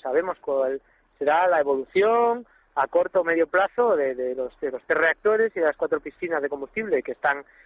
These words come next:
que están ahora mismo involucradas en el accidente. Pero en cualquier caso, yo creo que las cosas hay que analizarlas desde el punto de vista técnico y desde el punto de vista tecnológico y desde un punto de vista objetivo, con los datos en la mano,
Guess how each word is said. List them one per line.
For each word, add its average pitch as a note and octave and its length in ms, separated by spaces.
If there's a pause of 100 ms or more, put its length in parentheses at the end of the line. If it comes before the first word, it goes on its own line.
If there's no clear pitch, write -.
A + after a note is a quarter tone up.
(180)
que - 80
están D3+ 220
ahora D#3+ 100
mismo F#3+ 200
involucradas D#3 520
en D#3+ 80
el D#3+ 80
accidente. A#3 640 (340)
Pero F3 140
en D#3+ 60
cualquier F3+ 300
caso, A3+ 280
yo A#3 80
creo F#3+ 140
que E3+ 40
las D#3+ 140
cosas F#3+ 260
hay G3 100
que F#3 100
analizarlas F#3+ 580
desde D#3 200
el C#3 60
punto F3 220
de E3 80
vista E3 380 (480)
técnico C4+ 600
y B3 60
desde D#3+ 160
el D#3+ 80
punto F#3 180
de F#3 60
vista F3+ 180
tecnológico G3+ 840
y G#3+ 60
desde D#3 240
un E3 120
punto F3+ 220
de F3 80
vista E3+ 200
objetivo, A3+ 580
con E3+ 180
los D3 100
datos E3 280
en G3 40
la F#3+ 80
mano, A3+ 340